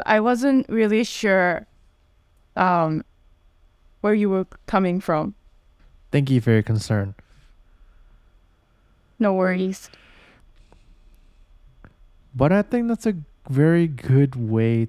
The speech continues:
Speaker 2: to end it. While we are different, we still find ways to tolerate and get along with one another. And I think that's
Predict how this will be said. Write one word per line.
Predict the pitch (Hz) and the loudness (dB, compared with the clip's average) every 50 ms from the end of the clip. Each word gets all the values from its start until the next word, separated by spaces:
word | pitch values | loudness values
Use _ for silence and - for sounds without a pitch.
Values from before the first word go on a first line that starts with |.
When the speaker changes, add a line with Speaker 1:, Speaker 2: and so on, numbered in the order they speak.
| - - - | -6 -8 -6
Speaker 2:
to | 117 110 - - - - | -6 -6 -6 -10 -8 -2
end | 117 123 143 151 151 139 107 101 | 0 2 2 2 2 0 0 0
it. | - - - - - _ _ _ _ _ - _ _ _ - - - | -2 -4 -8 -16 -18 _ _ _ _ _ -20 _ _ _ -20 -12 -2
While | - 135 156 165 160 | 0 2 2 2 2
we | 151 165 | 2 2
are | 165 151 | 2 2
different, | 127 123 127 120 - - 117 110 104 - | 4 2 2 2 2 0 -2 -2 -2 -2
we | 113 110 | -4 -6
still | - - - 131 131 131 | -6 -6 -4 -2 -2 -2
find | - - 131 127 123 113 110 | 0 0 0 2 2 2 2
ways | 110 107 110 110 110 - - | 2 2 2 2 0 -4 -4
to | - 107 104 104 104 104 107 107 | -2 0 0 2 2 0 0 -2
tolerate | - - - 160 170 170 165 165 160 156 156 151 147 143 - - | -4 0 2 2 4 4 4 4 4 4 6 4 4 2 -2 -8
and | - 117 117 117 113 110 110 110 110 107 107 113 120 120 | -6 -4 -2 -2 -2 -2 -2 -4 -4 -6 -8 -10 -6 -2
get | 127 131 | 0 0
along | 131 123 120 120 117 117 | 2 2 2 2 2 2
with | 113 110 | 2 2
one | 110 107 104 | 2 2 2
another. | 101 98 101 98 95 95 101 101 104 | 0 0 0 -2 0 0 -2 -2 -2
And | - - 107 104 107 107 | -4 -4 -6 -6 -4 -4
I | 110 110 | -6 -6
think | - - 156 160 165 - - | 0 0 0 0 0 -4 -2
that's | - 147 143 - - - - - - | -2 -2 -2 -2 -8 -20 -20 -20 -20